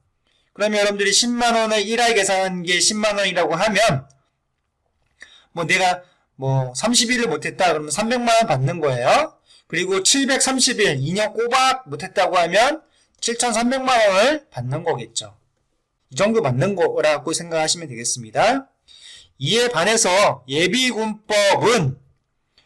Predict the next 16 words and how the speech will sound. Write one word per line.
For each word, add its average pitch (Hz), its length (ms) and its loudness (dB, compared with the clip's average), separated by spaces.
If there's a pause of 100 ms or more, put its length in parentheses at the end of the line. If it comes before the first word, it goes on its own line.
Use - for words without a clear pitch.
(640)
이게 165 240 0
이천 247 640 0
년 247 340 0
유월 185 340 2
십일 262 380 0
일 254 120 2
이후에 175 880 0
제가 190 360 2
공부했던 175 720 -4
십구 - 300 -4
년도 202 260 -2
이때는 165 640 0
다른 233 340 0
법을 190 380 0
적용을 135 400 -4
했었어요. 180 880 2